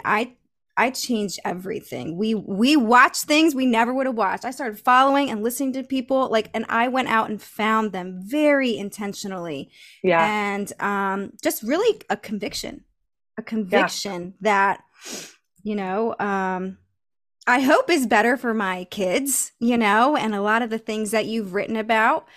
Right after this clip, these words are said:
Speaker 1: um, I think are along those lines. And so one thing I wanna say before we get started here, if somebody doesn't know what transracial adoption is, can you define that for us?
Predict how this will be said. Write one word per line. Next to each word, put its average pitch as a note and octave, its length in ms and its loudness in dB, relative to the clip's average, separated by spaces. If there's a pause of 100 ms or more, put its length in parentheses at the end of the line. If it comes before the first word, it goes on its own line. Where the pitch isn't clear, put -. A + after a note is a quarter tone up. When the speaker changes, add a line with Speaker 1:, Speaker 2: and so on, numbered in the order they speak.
(260)
Speaker 1:
um, G#3 640 0
I - 80 -4
think A#3 280 -4
are A#3 100 0
along G3 320 -2
those F#3 240 -6
lines. F3+ 340 -6
And G3 160 -4
so G3+ 340 2 (340)
one B3+ 340 4
thing A4+ 240 0
I D#4 100 6
wanna A3 260 2
say A#3 220 -2
before G#3 300 -4
we G#3 100 -2
get G#3 160 -2
started G3 380 -4
here, F#3+ 260 -4
if G#3 140 -6
somebody C4+ 260 -2
doesn't C4+ 300 -4
know G3 260 -2
what F#3+ 180 -4
transracial G3 920 -8
adoption E3+ 640 -6
is, - 580 -10 (160)
can A3+ 200 0
you A3 120 0
define G3+ 400 -6
that F3+ 240 -6
for - 200 -8
us? - 360 -10